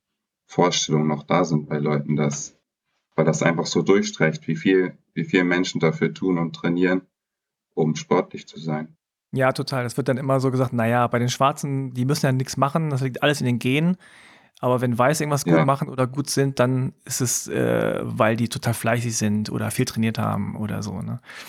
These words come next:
Speaker 2: Das ist,
Speaker 1: Ja.
Speaker 2: äh, wirklich noch sehr, sehr, äh,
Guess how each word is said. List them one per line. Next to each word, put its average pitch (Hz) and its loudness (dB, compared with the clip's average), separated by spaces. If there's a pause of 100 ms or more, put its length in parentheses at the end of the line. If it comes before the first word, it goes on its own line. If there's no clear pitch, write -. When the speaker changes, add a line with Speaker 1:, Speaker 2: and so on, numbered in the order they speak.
(380)
Speaker 2:
Das - -2
ist, - -2
Speaker 1:
Ja. 180 6
Speaker 2:
äh, 107 -2
wirklich 123 -2
noch 110 -2
sehr, 127 4
sehr, 110 2 (300)
äh, 110 -6